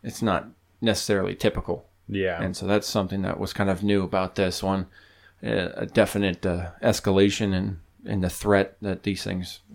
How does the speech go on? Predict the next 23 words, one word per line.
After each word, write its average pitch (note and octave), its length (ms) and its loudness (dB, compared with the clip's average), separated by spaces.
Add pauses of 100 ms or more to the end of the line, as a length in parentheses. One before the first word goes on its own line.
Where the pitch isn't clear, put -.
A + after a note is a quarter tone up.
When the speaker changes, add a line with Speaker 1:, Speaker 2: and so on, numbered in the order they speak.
(400)
Speaker 1:
pose. F#2+ 480 4 (880)
Speaker 2:
Yeah, G#2+ 100 2
it G#2 40 4
Speaker 1:
But, G#2 80 6
Speaker 2:
was A2+ 160 6
in F2+ 80 6
Speaker 1:
uh, - 20 4
Speaker 2:
Santa B2+ 320 6
Fe. A#2 240 6
I A2 80 6
don't G#2+ 100 4
know G#2+ 100 2
if - 120 -4
we G#2+ 80 0
ever G#2 100 6
Speaker 1:
yeah, A2+ 140 10
Speaker 2:
said A2 80 6
Speaker 1:
Santa A2 180 6
Speaker 2:
that. G2+ 80 2
Speaker 1:
Fe, G2 160 6
Texas. F2+ 420 -2
Sorry. G2 260 6
Speaker 2:
Um, F#2 200 0